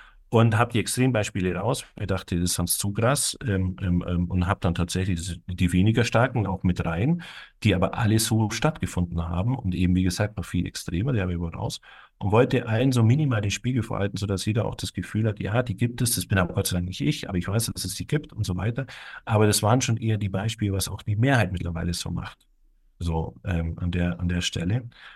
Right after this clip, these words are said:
Und das ist so, hätte ich's jetzt genannt, die, wie wachsen unsere Kinder auf oder die Generation Alpha-Studie oder wie auch immer, dann ist es so, wie wenn jemand Hilfe schreit, da kommt niemand. Und wenn man Feuer schreit, reagieren die Menschen. Und deswegen auch mal so ein, so ein Titel, der dann auch so ein bisschen, ähm,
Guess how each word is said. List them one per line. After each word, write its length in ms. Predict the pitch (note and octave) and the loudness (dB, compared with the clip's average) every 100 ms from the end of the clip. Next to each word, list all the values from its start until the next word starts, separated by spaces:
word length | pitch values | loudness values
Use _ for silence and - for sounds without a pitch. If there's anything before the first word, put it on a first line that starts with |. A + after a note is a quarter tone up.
| _ - | _ -2
Und 160 | A2 | 2
das 120 | A2 A#2 | 4 4
ist 100 | - | 4
so, 160 | C3 | 6
hätte 160 | B2+ A2+ | 4 2
ich's 100 | G#2+ | 2
jetzt 200 | A#2 - | 2 2
genannt, 500 | G#2+ G#2 B2 - - | 2 2 2 -4 -4
die, 260 | G#2 G#2 | 0 0
wie 120 | G2+ G2+ | 0 0
wachsen 320 | A2+ - G2 | 0 -2 -4
unsere 200 | F#2 F#2 | -4 -4
Kinder 360 | - C#3 B2 | 0 2 2
auf 340 | A#2 G#2 A2 - | 0 -2 -4 -6
oder 140 | - | -6
die 100 | F2 | -4
Generation 480 | F2 F#2 F2+ - F#2 | -2 0 0 0 -2
Alpha-Studie 720 | B2 C#3 B2+ G#2 - A2 G2+ | 0 0 0 -4 -2 -2 -2
oder 160 | F#2 F2+ | -2 0
wie 140 | G2 | -2
auch 120 | F2+ | -2
immer, 320 | - G2+ B2+ B2 - - - _ _ _ _ _ _ | -4 0 0 -2 -14 -20 -20 _ _ _ _ _ _
dann 160 | - G2 | 0 0
ist 160 | A#2 | 2
es 120 | B2+ - | 0 2
so, 120 | B2 | 4
wie 120 | B2+ | 4
wenn 100 | A2+ | 4
jemand 240 | A2+ G#2+ | 4 2
Hilfe 260 | G2+ C3 B2+ | 2 0 0
schreit, 300 | A2+ F#2+ F2+ | -4 -4 -4
da 60 | F#2 | -4
kommt 260 | - B2+ | -6 -6
niemand. 400 | A#2 F#2 F2 E2+ | -2 0 0 -2
Und 80 | E2+ | -2
wenn 120 | G2 | 0
man 120 | G2 | 0
Feuer 320 | F#2+ G2 A2+ B2 | -2 -2 -2 -2
schreit, 500 | - A2+ A2 A2+ A2 | -4 -2 -2 -2 0
reagieren 380 | A2 G2+ C3+ | 0 2 0
die 60 | B2+ | 2
Menschen. 420 | F2+ F2 F#2 - | 0 -2 -4 -8
Und 100 | G#2+ | -4
deswegen 440 | F#2+ - G2+ G#2 - | -4 -4 -2 -2 -2
auch 120 | F#2 | -2
mal 140 | G2 | -2
so 220 | F2+ G#2+ | -2 -2
ein, 140 | G2 F2+ | -2 -2
so 160 | - F#2 | -2 -2
ein 80 | F2+ | 0
Titel, 320 | - C3 G#2 | 0 0 2
der 140 | F2+ | 0
dann 160 | F2 E2+ | 0 -2
auch 100 | F2 | -4
so 100 | - | -4
ein 80 | F2+ | -2
bisschen, 380 | F#2 - F#2 F2+ | -2 0 0 -2
ähm, 420 | F2 F2+ F2+ | -2 -2 -2